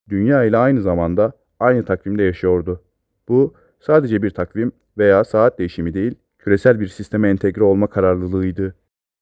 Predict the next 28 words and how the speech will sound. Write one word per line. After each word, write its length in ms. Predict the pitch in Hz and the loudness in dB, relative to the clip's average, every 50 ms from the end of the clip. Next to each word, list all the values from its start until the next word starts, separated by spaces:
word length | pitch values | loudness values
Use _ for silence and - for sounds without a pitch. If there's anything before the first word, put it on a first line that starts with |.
| _ _ _ _ _ _ - | _ _ _ _ _ _ 0
Ancak 420 | - 135 147 139 139 139 - _ _ _ _ _ - | 2 2 4 4 2 2 0 _ _ _ _ _ -4
en 180 | 156 165 151 127 | 0 0 2 2
büyük 160 | 110 101 - | 0 -2 -4
sembolik 460 | - 98 92 92 92 95 92 92 - | -4 -4 -2 -2 -2 -2 -4 -6 -6
değişim 360 | 98 90 90 - - 147 160 - _ _ _ _ _ _ | -6 -6 -4 -4 -4 -6 -6 -8 _ _ _ _ _ _
kıyafet 360 | 113 107 104 104 110 98 - | 2 2 2 2 0 -4 -4
devriminde 380 | - 95 90 92 92 92 95 95 | -6 -6 -4 -4 -4 -2 -2 -2
yaşandı. 500 | 92 90 - 95 90 92 92 92 87 - _ _ _ _ _ _ _ _ _ _ _ | -2 -2 -2 -4 -4 -4 -4 -6 -10 -12 _ _ _ _ _ _ _ _ _ _ _
Özellikle 520 | - 120 117 123 113 107 110 - - 87 90 | -6 2 4 4 4 4 2 0 -2 0 2
de 200 | 120 127 120 - _ | 2 2 0 -2 _
şapka 300 | _ - 117 107 - - | _ -4 -4 -4 -4 -6
kanunu. 520 | 87 - 92 90 90 90 87 87 90 92 - _ _ _ _ _ _ _ | -8 -6 -6 -4 -2 -2 -2 -4 -4 -6 -8 _ _ _ _ _ _ _
Fes 380 | _ - 113 127 156 - - _ _ _ _ _ _ | _ 4 6 6 6 4 -2 _ _ _ _ _ _
sadece 420 | _ - 151 139 120 101 107 110 120 | _ -2 -2 -2 0 -2 -4 -4 -4
bir 120 | 113 104 | -2 0
başlık 320 | 95 90 - - - - | 0 0 0 -4 -10 -8
değildi. 420 | - 101 98 95 90 85 90 85 - _ _ _ _ _ _ _ | -4 -4 -4 -2 -2 -2 -4 -4 -4 _ _ _ _ _ _ _
O, 280 | - 90 98 110 117 - _ _ _ _ _ - | 0 2 2 2 2 0 _ _ _ _ _ -10
eski 260 | 95 92 - 135 139 | -10 -8 -8 -8 -8
düzenin, 420 | 127 98 95 90 92 98 120 139 - _ _ _ _ _ | -6 -4 -2 0 0 0 -2 -2 -6 _ _ _ _ _
geri 140 | - 98 127 | -6 -6 -2
kalmışlığın 640 | - 123 104 95 92 90 87 - - 98 104 117 - - _ _ _ _ - | 2 2 4 4 2 0 -4 -4 -4 -4 -4 -4 -6 -10 _ _ _ _ -8
ve 40 | 98 | 0
hatta 480 | 104 131 151 - _ - 110 113 110 | 2 2 2 2 _ 0 0 0 0
dini 220 | 110 110 110 127 127 | 0 2 2 2 2
muhafazakarlığın 800 | 123 107 101 98 95 92 101 - - 95 92 95 107 120 120 | 2 2 2 0 -2 -4 -6 -6 -4 -2 0 0 0 -2 -2
bir 60 | 117 | -4
sembolüydü. 680 | 113 - 107 101 98 98 98 98 98 95 95 95 90 - | -6 -4 -4 -2 -2 -2 0 -2 -2 -2 -2 -4 -4 -6